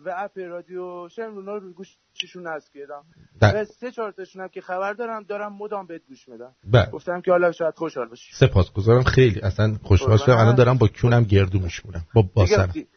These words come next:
Speaker 1: دیگه واقعاً خداحافظ.
Speaker 2: <laughs> بدرود.
Speaker 1: قربون. خدا.
Speaker 2: بدرود. خب، اه، ببینید، برای تعریف و تمجید از من همیشه تو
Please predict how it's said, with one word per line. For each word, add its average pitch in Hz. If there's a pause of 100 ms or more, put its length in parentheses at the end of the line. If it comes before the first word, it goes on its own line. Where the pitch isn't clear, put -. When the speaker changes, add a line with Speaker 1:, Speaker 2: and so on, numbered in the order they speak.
(140)
Speaker 1:
دیگه 185
واقعاً 170
خداحافظ. 135 (140)
Speaker 2:
<laughs> 190
بدرود. 117 (920)
Speaker 1:
قربون. 127 (320)
خدا. 113 (320)
Speaker 2:
بدرود. 101 (960)
خب، -
اه، 107 (1300)
ببینید، 196
برای 165
تعریف 135
و 127
تمجید 131
از 127
من 131
همیشه 120
تو 120